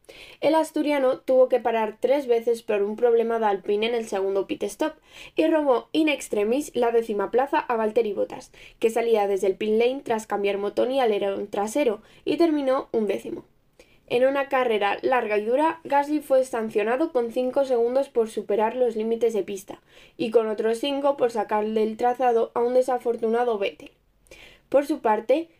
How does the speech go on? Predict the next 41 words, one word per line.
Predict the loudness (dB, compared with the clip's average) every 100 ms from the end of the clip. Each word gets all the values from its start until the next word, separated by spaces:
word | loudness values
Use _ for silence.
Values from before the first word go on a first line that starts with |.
| -6
Norris | 0 2 2 0
también | -2 -2 -2
cumplió | -4 -2 0 0
penalización | 0 -2 -2 -2 2 2 2
por | 2 0
límites | 2 0 2 2
de | 2
pista | 0 -6 -2 -2 0
y | -2
varios | 0 2 0
pilotos, | 0 -2 0 -2 -8 -4
entre | -2 0 0
ellos | 0 -2 -6
Sainz | -6 -2 -2 -2 -6 -10
y | -6 -2
Hamilton, | 0 0 4 2 0 -14 -10
estuvieron | -4 -2 2 2 2
al | 0 2
borde | 2 2 2
del | 2 0
castigo. | -8 -4 -2 -2 -6 _ _ _ _ _ -20 -10
Tras | 0 2 4
los | 2
eventos | 2 0 0 2
de |
la | 2 4
carrera, | 0 0 0 0 -2 2
algo | 2 2 0
pasó | 0 0
en | 0
el | 0
Parc | -2 -4
Fermé, | -4 0 2 0 -2 _ _
suponemos | -4 -2 0 0 -2
que | 0 -2
con | -2
el | -4
peso | -2 0 2
de | 2
los | 0 -4
pilotos. | -6 -6 -8 -20 -20